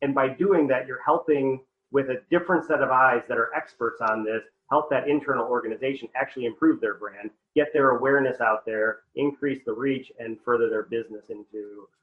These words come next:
whatever, uh, market they're looking to go after. And when it comes to being subject matter expertise, you know, we, we're not experts. Like, a, a cold caller is not an expert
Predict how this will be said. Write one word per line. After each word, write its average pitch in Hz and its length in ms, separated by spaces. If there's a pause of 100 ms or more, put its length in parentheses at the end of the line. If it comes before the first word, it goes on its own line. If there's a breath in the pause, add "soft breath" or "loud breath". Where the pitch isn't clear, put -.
whatever, 120 600
uh, 104 160
market 110 360
they're 107 160
looking 101 200
to 95 80
go 95 160
after. 95 440
And 113 140 (240)
when 147 120
it 139 100
comes 175 200
to 156 60
being 147 220
subject 135 360
matter 117 220
expertise, 117 640 (340)
you 131 80
know, 131 80
we, 156 260 (120)
we're 180 160
not 220 180
experts. - 420
Like, 110 100
a, 120 100 (140)
a 120 40
cold 175 340
caller 131 320
is 113 120
not 117 280
an 139 120 (120)
expert - 540